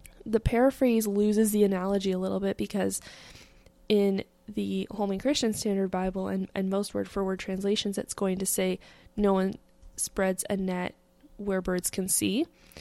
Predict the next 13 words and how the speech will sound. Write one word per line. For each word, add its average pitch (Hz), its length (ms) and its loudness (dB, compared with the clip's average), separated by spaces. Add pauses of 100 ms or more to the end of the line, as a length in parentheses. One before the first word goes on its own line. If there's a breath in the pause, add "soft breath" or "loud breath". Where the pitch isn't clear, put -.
(240 loud breath)
So 240 180 6
the 220 140 6
idea 208 360 6
is 196 240 2
entrapment, 185 640 -2 (360 loud breath)
whereas 208 480 6 (460)
when 214 140 2
you're 208 80 4
robbing 208 360 4
a 190 60 2
bank, 196 420 2
that's, - 460 -2
that 202 140 0